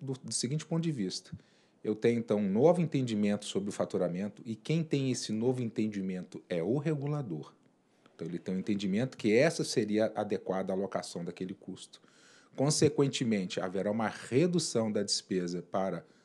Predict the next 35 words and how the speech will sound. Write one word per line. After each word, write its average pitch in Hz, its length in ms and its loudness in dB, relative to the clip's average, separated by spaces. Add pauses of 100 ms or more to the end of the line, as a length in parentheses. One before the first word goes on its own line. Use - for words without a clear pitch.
(280)
um 104 100 0
agente, 98 520 0
iluminação 92 500 -4
pública, 131 440 -6 (460)
e 175 100 -4
fechando 175 640 4
o 104 40 2
vaso 101 280 4
comunicante, 123 680 -2
eu, 139 200 6
como 95 240 -4
consumidor, 113 800 -2
gostaria 135 400 2
de 131 100 -4
também 127 400 0 (480)
verificar 135 720 6
esse 107 180 2
efeito 110 240 -2
de 117 40 -2
redução, 120 540 0 (240)
que 123 100 -2
vai 95 220 0
aumentar 98 480 0
a 180 40 4
minha 180 140 4
tarifa 127 400 0
como 117 220 -2
consumidor, 139 640 0 (340)
mas 160 160 -6
também 151 200 -2
que 160 100 -2
ocorresse 135 400 2
a 131 40 2
redução 123 540 2
enquanto 127 400 -4